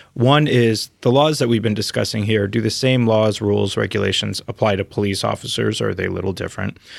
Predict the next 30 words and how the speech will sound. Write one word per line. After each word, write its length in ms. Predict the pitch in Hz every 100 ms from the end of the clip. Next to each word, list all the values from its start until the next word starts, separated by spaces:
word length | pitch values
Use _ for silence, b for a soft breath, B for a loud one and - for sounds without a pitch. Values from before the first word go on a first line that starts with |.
| B B
And 220 | 113 110
two, 340 | - 180 147
in 120 | 127 123
those 200 | 127 -
countries 560 | 135 127 123 113 101
where 300 | 117 117 113
you 260 | 110 107 107
have 440 | 107 113 107 101
a 240 | - 107 104
subjective 720 | - - 101 117 117 117 101
standard, 720 | - - 123 131 113 104 113 _ b b b b b b _ -
is 120 | 110
the 80 | 110
practical 580 | - 120 143 107 - 139
effect 360 | - 117 -
of 80 | 131
that 180 | 135 127
in 60 | 110
some 260 | - 113 107
circumstances 840 | - 107 127 117 123 117 135 120
to 120 | - 113
essentially 720 | 104 - 113 - 120 113 110 B B B -
give 260 | 113 -
people 480 | - 117 117 110 -
a 40 | 107
license 680 | 104 104 107 117 113 -
to 120 | -
kill 500 | 104 - 110 117 117 B B B B B
because 320 | 110 - 107
of 260 | 110 101